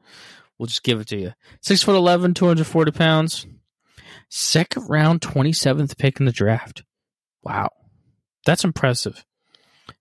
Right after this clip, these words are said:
Fifty-seventh pick overall by the Phoenix Suns in two thousand five. Very impressive. Uh,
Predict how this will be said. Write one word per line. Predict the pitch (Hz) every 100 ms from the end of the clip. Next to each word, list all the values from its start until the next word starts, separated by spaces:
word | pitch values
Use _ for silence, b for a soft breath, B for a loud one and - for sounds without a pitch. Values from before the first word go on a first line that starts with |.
| _
Fifty-seventh | - 180 - 214 - 160 160
pick | - 143 -
overall | 131 131 123 110
by | - 98
the | 107
Phoenix | - 117 113
Suns | - 107 95
in | 85
two | - -
thousand | 92 - 120
five. | - 76 - - _ _ _ _ _ _ _ _ _ _ _ - _ _ _ _ _ _ _ _ -
Very | 120 113 156 165
impressive. | 87 107 - - - - B B B B
Uh, | - 123 117 117 120 123 127